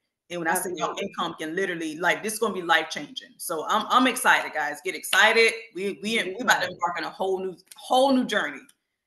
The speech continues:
Speaker 1: with this.
Speaker 2: Whole new journey. And y'all got
Speaker 1: Yes.
Speaker 2: some of the top strategies in the land. Like, us together, it's, it's, it's gonna be a movie. And the thing is, too,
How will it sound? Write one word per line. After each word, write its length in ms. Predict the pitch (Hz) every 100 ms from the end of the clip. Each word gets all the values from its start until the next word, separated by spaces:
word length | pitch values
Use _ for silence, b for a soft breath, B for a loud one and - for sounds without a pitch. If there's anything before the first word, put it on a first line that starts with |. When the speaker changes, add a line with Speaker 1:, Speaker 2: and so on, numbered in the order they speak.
| _
Speaker 1:
with 180 | - 175
this. 120 | 143 156
Speaker 2:
Whole 220 | 233 262
new 160 | 254
journey. 320 | 220 214 208 202
And 100 | 214
y'all 120 | 247
got 100 | 269
Speaker 1:
Yes. 160 | 254
Speaker 2:
some 160 | 269 240
of 100 | 202
the 60 | -
top 220 | 240 240
strategies 500 | - 214 214 214 202
in 100 | 196
the 60 |
land. 380 | 175 185 196 190
Like, 200 | 175 175 - - 175
us 240 | 208 262 -
together, 380 | 233 240 254 247
it's, 220 | 220 240
it's, 140 | 214 208 202
it's 120 | 208 202
gonna 140 | 190 185
be 140 | 202
a 60 | 180
movie. 500 | 196 202 175 160 165 B B
And 200 | 220 220
the 80 | 208
thing 320 | 202 277 302
is, 380 | 294 285 247 226 226 _ _
too, 440 | 311 294 233 220